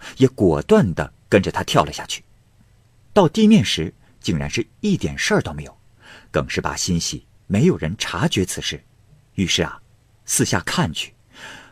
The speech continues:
看到所乘坐过的车马还在台下，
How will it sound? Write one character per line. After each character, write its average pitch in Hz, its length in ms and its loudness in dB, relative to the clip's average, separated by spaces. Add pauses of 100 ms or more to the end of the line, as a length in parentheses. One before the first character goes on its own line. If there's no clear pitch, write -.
(120)
看 - 180 -2
到 95 120 -4
所 82 200 -2
乘 113 320 0
坐 196 160 6
过 135 160 4
的 92 120 2
车 - 260 2
马 156 240 -2 (300)
还 85 280 0
在 - 140 0
台 76 260 -4
下， - 280 -4